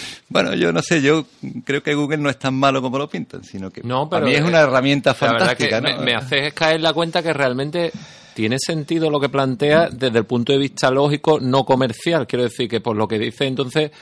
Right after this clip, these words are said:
Speaker 2: realmente Google actúa con sentido común más que
Speaker 1: Con
Speaker 2: con
Speaker 1: mucho
Speaker 2: sentido comer-,
Speaker 1: sí, sí,
Speaker 2: comercial.
Speaker 1: sí. No, no, con, con mucho sentido común, obviamente, con mucho sentido común. Ellos no, no ganan dinero en esa operación, ellos ganan dinero por otro,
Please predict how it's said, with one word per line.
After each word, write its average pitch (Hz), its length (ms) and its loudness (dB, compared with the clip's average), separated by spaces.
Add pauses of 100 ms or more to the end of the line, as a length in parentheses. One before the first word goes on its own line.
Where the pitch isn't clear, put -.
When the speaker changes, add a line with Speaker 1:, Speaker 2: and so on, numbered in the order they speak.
(140)
Speaker 2:
realmente 123 500 2
Google 143 460 0 (220)
actúa 120 440 2
con 139 200 2
sentido 131 440 0
común 135 400 -2
más 135 120 -2
que - 60 -10
Speaker 1:
Con 127 100 6
Speaker 2:
con 113 100 4
Speaker 1:
mucho 156 160 6
Speaker 2:
sentido 139 300 0
comer-, 131 240 -4
Speaker 1:
sí, - 40 -8
sí, - 40 -16
Speaker 2:
comercial. 123 520 -2
Speaker 1:
sí. - 60 -14
No, 107 140 -8
no, 127 160 -8
con, 92 240 -6
con 98 180 -2
mucho 104 320 -2
sentido 120 340 -4
común, 127 360 -4
obviamente, 95 480 -10
con 90 120 -12
mucho 85 260 -12
sentido 117 300 -14
común. 95 280 -12
Ellos 101 180 -12
no, 104 360 -8 (1000)
no 85 180 -14
ganan 107 260 -8
dinero 117 340 -4
en 107 120 -6
esa 104 380 -8
operación, 98 480 -10
ellos 92 140 -10
ganan 107 180 -8
dinero 101 240 -10
por 92 120 -16
otro, 90 540 -18